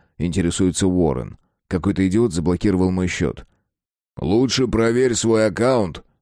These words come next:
прежде чем слать им жалобу», говорит он и вручает Бип свой мобильник. Видимо, для того, чтобы она передала его мне. «Если у тебя онлайн-банк, с этой трубки можно выйти в интернет». Я просовываю руку между передних сидений,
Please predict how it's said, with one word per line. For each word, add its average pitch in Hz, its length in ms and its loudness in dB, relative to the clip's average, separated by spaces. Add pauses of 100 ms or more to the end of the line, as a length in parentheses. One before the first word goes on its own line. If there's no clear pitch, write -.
прежде 117 420 0
чем 113 220 0
слать 113 320 0
им 113 120 0
жалобу», 101 600 0 (260)
говорит 92 440 0
он 120 140 0
и 95 40 0
вручает 85 420 0
Бип 101 220 -2
свой 82 240 -2
мобильник. 71 640 -6 (400)
Видимо, 95 340 -2
для 90 120 0
того, 101 260 0
чтобы 71 460 -4 (100)
она 85 400 -4
передала 78 420 -2
его 73 160 -2
мне. 67 280 -8 (460)
«Если 117 640 0
у 107 140 4
тебя 127 360 0
онлайн-банк, 117 760 0
с - 100 -2
этой 117 220 2
трубки 113 400 0
можно 107 340 0
выйти 110 300 2
в 110 120 2
интернет». 107 640 -2 (760)
Я 82 180 -2
просовываю 90 560 0
руку 87 240 -2
между 85 320 -4
передних 73 380 -4
сидений, 95 480 -4